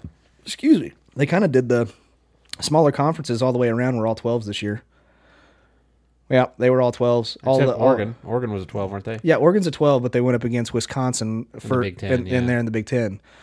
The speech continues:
Speaker 1: So all of the smaller conferences or lower seeded conferences were the twelves.
Speaker 2: Except Buffalo and Wofford. Wofford was a five, weren't they?
Speaker 1: Uh, no, that
Speaker 2: Or
Speaker 1: was,
Speaker 2: were they
Speaker 1: uh,
Speaker 2: a
Speaker 1: that was,
Speaker 2: six?
Speaker 1: no, that was a seven.
Speaker 2: Seven?
Speaker 1: That was a
Speaker 2: And
Speaker 1: seven seed.
Speaker 2: Buffalo was a six.
Speaker 1: Uh, yeah, I think so.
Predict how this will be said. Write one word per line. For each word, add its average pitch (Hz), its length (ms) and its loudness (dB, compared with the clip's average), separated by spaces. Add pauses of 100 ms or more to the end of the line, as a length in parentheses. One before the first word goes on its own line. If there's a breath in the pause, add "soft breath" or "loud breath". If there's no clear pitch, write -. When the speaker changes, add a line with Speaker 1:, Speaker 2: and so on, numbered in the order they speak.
(340 loud breath)
Speaker 1:
So 131 340 2
all 143 240 4
of 156 100 4
the 143 100 4
smaller 139 440 0
conferences 123 720 -4
or 117 120 -2
lower 120 300 0
seeded 120 340 -2
conferences 110 640 -8
were 110 140 -4
the 101 100 -8
twelves. 87 480 -6
Speaker 2:
Except 107 360 -6
Buffalo 101 520 -2 (220)
and 104 120 -8
Wofford. 104 540 0
Wofford 113 360 2
was 92 160 -10
a 90 40 -12
five, 92 360 -8
weren't 92 180 -12
they? 110 180 -8 (400)
Speaker 1:
Uh, 123 440 -2
no, 127 300 2
that 123 180 0
Speaker 2:
Or 127 40 -6
Speaker 1:
was, 127 180 -4
Speaker 2:
were 127 80 0
they 120 100 2
Speaker 1:
uh, - 20 0
Speaker 2:
a 117 40 0
Speaker 1:
that 143 140 0
was, 135 160 0
Speaker 2:
six? 120 120 -10
Speaker 1:
no, 123 300 0
that 123 100 2
was 120 200 -2
a 113 80 -2
seven. 107 400 -2 (120)
Speaker 2:
Seven? 117 420 -4
Speaker 1:
That 117 140 -2
was 110 100 -4
a - 20 -6
Speaker 2:
And - 40 -6
Speaker 1:
seven 113 140 -2
seed. 101 60 -8
Speaker 2:
Buffalo 117 320 4
was 98 120 -4
a 87 60 -14
six. - 400 -14 (520 loud breath)
Speaker 1:
Uh, 113 420 0
yeah, 113 440 0 (120)
I 120 80 -10
think 110 180 -8
so. 107 180 -6